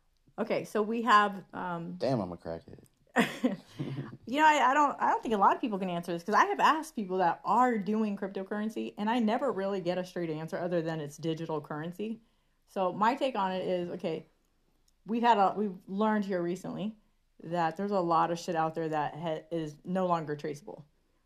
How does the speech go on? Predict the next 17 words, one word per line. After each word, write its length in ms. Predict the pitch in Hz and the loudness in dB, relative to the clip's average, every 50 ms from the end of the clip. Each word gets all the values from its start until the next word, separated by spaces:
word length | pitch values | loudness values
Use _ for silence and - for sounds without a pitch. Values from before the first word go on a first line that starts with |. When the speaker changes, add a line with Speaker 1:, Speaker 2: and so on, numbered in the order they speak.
| _ _ _ _ _ _ _ _ _ _ - | _ _ _ _ _ _ _ _ _ _ -6
Speaker 1:
Like, 300 | - 180 170 165 160 - - _ _ - | -2 0 0 0 -2 -4 -10 _ _ -8
I 120 | 185 175 | -6 -4
don't 80 | 170 151 | -4 -4
know, 60 | - - | -6 -4
Text 240 | - 202 196 - | -4 -4 -2 -2
Now 160 | 208 185 185 180 | -2 -2 0 0
numbers, 460 | 180 180 175 175 175 175 185 180 - _ _ _ - 175 | -2 0 0 0 0 0 -2 -6 -10 _ _ _ -14 -10
Google 240 | 175 190 170 180 185 | -6 -4 -2 -2 -2
Now 220 | 180 175 170 170 170 | 0 -2 -2 -2 -2
numbers, 440 | 165 165 165 165 165 165 170 175 - _ _ _ _ _ - | -4 -4 -4 -2 -2 -4 -4 -8 -12 _ _ _ _ _ 0
all 200 | - 196 214 226 | 4 6 6 6
those 160 | 240 254 220 | 6 6 6
apps, 400 | 220 202 196 196 190 190 - - | 6 6 6 6 4 2 -2 -8
you 80 | 185 180 | -6 -4
know, 80 | 180 175 | -2 -2
were, 140 | 175 165 - _ _ - | -2 -2 -4 _ _ -8
uh, 200 | 170 160 165 | -6 -6 -6